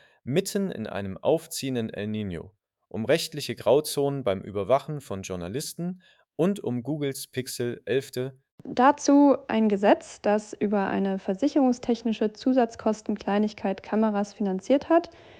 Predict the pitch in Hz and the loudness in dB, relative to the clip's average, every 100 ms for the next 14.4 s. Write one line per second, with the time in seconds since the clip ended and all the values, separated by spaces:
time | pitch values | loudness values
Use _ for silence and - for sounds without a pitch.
0 | - - - 233 240 220 214 214 247 247 | -20 -4 2 4 4 0 0 2 2 2
1 | 233 - 226 240 214 208 208 214 269 - | -4 0 0 2 0 -2 -2 0 0 -2
2 | - 208 202 196 202 233 - 202 202 - | 0 0 0 2 2 0 -2 -2 -2 -2
3 | 240 233 214 208 196 - 220 349 330 - | 2 2 2 0 -2 2 4 4 0 -2
4 | 214 233 - - 190 - 220 240 - 196 | 2 2 -2 -6 -4 2 2 2 0 0
5 | 185 - - _ _ _ _ _ - 185 | -2 -8 -20 _ _ _ _ _ -6 -4
6 | 190 240 226 185 - _ _ 226 233 233 | -2 2 2 2 -4 _ _ 0 4 6
7 | 240 233 233 294 320 302 254 - - 247 | 6 4 6 4 4 2 2 4 4 4
8 | 247 240 - 226 226 240 226 214 - 240 | 2 0 2 2 2 2 2 0 2 4
9 | 285 294 294 - 233 - 214 - 208 254 | 4 4 2 2 -2 0 -2 0 2 4
10 | 254 - 240 240 247 - - 220 233 233 | 2 2 0 2 0 0 2 4 2 2
11 | 220 220 214 233 214 208 202 214 214 226 | 0 4 4 4 4 2 2 2 4 4
12 | 254 247 233 - 226 220 202 - 226 214 | 4 2 -2 -2 -2 0 -2 0 2 4
13 | 202 233 269 262 233 233 - 220 220 208 | 4 4 4 4 2 2 0 6 8 8
14 | 202 202 240 302 | 6 6 8 8